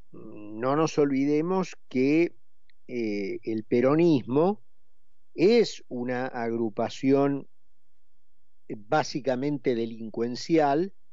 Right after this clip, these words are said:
eh, que ha encontrado en el verso de la justicia social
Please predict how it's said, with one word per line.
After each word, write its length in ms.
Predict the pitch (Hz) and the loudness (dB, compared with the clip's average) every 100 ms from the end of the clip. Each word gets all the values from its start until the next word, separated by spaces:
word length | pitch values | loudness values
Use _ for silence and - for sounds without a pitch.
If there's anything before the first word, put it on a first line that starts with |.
| - - - - - - - | -14 -14 -14 -14 -14 -14 -8
eh, 220 | 143 131 | -4 -4
que 240 | - 139 127 | -4 2 4
ha 120 | 139 | 4
encontrado 1080 | 139 127 143 139 131 165 156 131 104 92 - - | 2 0 0 0 0 2 2 0 -2 -8 -10 -12
en 200 | 127 117 | -10 -6
el 200 | 117 110 | -4 0
verso 800 | 135 165 151 135 - 107 98 - | 4 4 4 -2 -8 -8 -8 -10
de 260 | 113 117 | -10 -8
la 120 | 113 110 | -6 -6
justicia 640 | - 110 - 135 - 147 | -8 -10 -6 -6 0 0
social 720 | - 165 - 180 156 147 170 | 0 -4 0 4 4 4 0